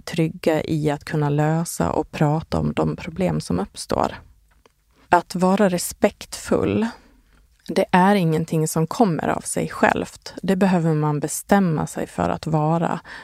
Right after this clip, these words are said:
och aldrig tappa i en relation. Och någonting som man faktiskt bör kunna förvänta sig av varandra. Även om ingen har varit det innan så är det här ett nytt grepp. Man behöver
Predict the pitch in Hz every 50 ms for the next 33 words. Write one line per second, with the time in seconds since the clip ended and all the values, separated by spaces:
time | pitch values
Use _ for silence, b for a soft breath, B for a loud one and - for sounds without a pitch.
0 | B B - 190 170 165 - - - 175 160 180 190 190 - 214 175 - - -
1 | - - 240 - _ _ _ - 277 220 185 - - - 156 143 156 - - -
2 | - _ - 170 151 143 143 143 156 - 156 - - - - - - - - -
3 | - B B B B B B B - 180 165 170 190 214 220 208 190 - 170 160
4 | 160 - - 160 156 151 151 - - 170 - - - 156 - - - 170 226 233
5 | 233 202 165 147 - - 160 156 151 - - 180 165 220 262 285 233 175 160 -
6 | - - - - - - 180 170 - - - - 151 143 143 143 151 147 156 156
7 | 156 - - - - - - - - - - - _ _ _ _ b b b b
8 | b b b b 185 170 165 175 170 156 147 147 - - 165 170 196 226 226 180
9 | 160 135 131 143 143 147 156 - - - 143 147 175 185 214 233 - - 156 156
10 | - - - - 170 - 160 175 185 165 156 - - - - - - _ - -
11 | 185 175 - - - - 185 185 - - - - - - - - 165 170 170 175
12 | 190 170 180 175 180 175 170 175 - - - -